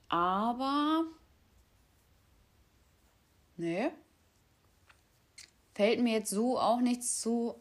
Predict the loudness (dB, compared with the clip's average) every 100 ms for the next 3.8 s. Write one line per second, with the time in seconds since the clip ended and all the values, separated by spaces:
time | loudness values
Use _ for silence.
0 | -2 2 4 2 2 0 0 0 2 4
1 | 4 4 2 2 0 0 -2 0 0 0
2 | -2 -2 0 -2 -8 -20 -20 -20 -20 _
3 | 0 2 0 0 0 0 0 -4